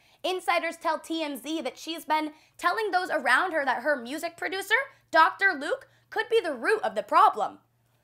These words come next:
Towards the end of Kesha's Get Sleazy tour in two thousand twelve, Doctor Luke allegedly made remarks about the artist's body,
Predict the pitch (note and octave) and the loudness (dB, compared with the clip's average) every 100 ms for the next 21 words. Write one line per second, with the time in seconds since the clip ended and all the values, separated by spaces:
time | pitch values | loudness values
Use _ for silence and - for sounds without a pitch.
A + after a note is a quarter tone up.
0 | _ - D#4+ E4+ - D#4+ C4+ E4 C#4+ C#4 | _ -2 -2 -2 -2 0 2 0 -2 0
1 | D#4 E4 E4 G#3+ - F4 - - D4 F4 | 2 2 0 -8 0 0 0 -14 -6 -4
2 | F4 E4 - F4 F4 B3 A#3+ F4 E4+ E4+ | -2 -4 -4 0 2 0 -2 2 4 4
3 | F4+ E4 G#4 E4 E4 - _ _ _ - | 2 2 6 6 4 -2 _ _ _ 2
4 | F4+ - A4 F4 E4 F4+ - C#4+ C#4 C#4+ | 2 2 -4 -4 -6 -4 -2 0 0 -2
5 | D4+ D#4 D4 D4+ C4 B3+ A#3+ F4+ - B3+ | -8 -4 -2 -2 -4 0 0 0 0 0
6 | B3+ C4 B3+ D4+ E4 G#3+ A#3+ C4 B3 D#3 | 2 2 0 2 -2 -2 4 6 6 0